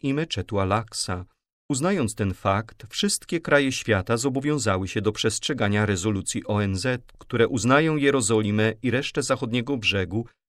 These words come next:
za terytorium okupowane i powstrzymały się od otwierania ambasad w okupowanej Jerozolimie. Również Stany Zjednoczone podzielały ze społecznością międzynarodową to zobowiązanie,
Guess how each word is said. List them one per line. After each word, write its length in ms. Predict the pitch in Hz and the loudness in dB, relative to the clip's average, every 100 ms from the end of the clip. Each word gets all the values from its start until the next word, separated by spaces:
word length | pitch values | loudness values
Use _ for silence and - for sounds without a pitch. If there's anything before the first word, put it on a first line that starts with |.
| - | -8
za 240 | 107 131 | 2 2
terytorium 640 | 156 160 160 - 95 98 104 | 4 0 0 -2 0 0 0
okupowane 840 | 107 - 110 - 92 107 120 117 107 107 _ _ - | -4 -6 -6 -4 0 2 2 2 -2 -6 _ _ -6
i 120 | 160 | -6
powstrzymały 880 | - 143 143 - - 175 120 98 95 | -2 -2 -2 -6 -4 0 0 0 -2
się 240 | - 110 - | 0 0 0
od 160 | 135 | -4
otwierania 580 | 139 - 123 95 92 110 | -4 -2 0 2 0 0
ambasad 580 | 127 120 87 87 98 98 | 0 0 0 -2 -2 -4
w 80 | 104 | -6
okupowanej 680 | - 107 95 90 87 92 | -8 -6 -4 -2 -2 -4
Jerozolimie. 880 | 87 90 92 110 117 113 101 95 92 101 _ _ _ - | -4 -4 -4 0 0 0 -4 -6 -10 -16 _ _ _ -2
Również 540 | 151 170 180 165 - | -2 0 -2 -2 -2
Stany 340 | - - 143 123 | -4 0 0 0
Zjednoczone 920 | 101 98 98 95 101 92 95 131 233 | 0 -2 -2 -2 -2 0 0 -2 -4
podzielały 480 | 123 101 107 104 104 | -2 2 4 4 2
ze 120 | 101 | -2
społecznością 580 | - 113 110 135 139 147 | 0 0 2 0 -2 0
międzynarodową 880 | 131 120 107 113 110 107 104 123 135 | 0 0 0 2 4 2 2 0 -2
to 260 | 117 113 | 0 0
zobowiązanie, 840 | 101 107 101 107 107 131 131 113 | 0 0 0 0 2 2 0 0